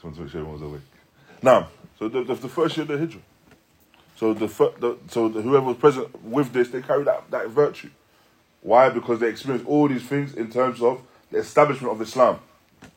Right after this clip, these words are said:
with the Messenger of Allah, sallallahu alaihi wasallam. And so, thereafter, Shaykh Fawzan mentions, فَالْمُهَاجِرُونَ أَفْضَلُ مِنَ الْأَنصَارِ رَضِيَ اللَّهُ عَنْهُمْ.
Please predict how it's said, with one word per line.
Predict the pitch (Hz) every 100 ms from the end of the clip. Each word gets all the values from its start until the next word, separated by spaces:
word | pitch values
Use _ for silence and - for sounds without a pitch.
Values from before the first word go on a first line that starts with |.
| _ _ _ _ _ _ _ -
with | - 147
the | 131
Messenger | 127 135 117
of | 113
Allah, | 113 117 101 -
sallallahu | - 110 104
alaihi | - 120
wasallam. | 113 - _ _ _ _ _ _ _ _ _ _ _ _ _ _ _ _ _ _ -
And | 135
so, | 131 156 156 139 _ _ _ _ _ _ _ _ _ _ _ _ _ _ _ - -
thereafter, | 147 156 151 151 - 131 - - _ _ _ _ _ _ _ _ _ -
Shaykh | 143
Fawzan | 127 127 131 131
mentions, | 143 139 113
فَالْمُهَاجِرُونَ | - 165 160 156 190 160 165 190 160 165 175 _ _ _ _ _ -
أَفْضَلُ | 170 190 - 143 139
مِنَ |
الْأَنصَارِ | 131 120 120 147 117 - - -
رَضِيَ | 90
اللَّهُ | 101 95 101
عَنْهُمْ. | 90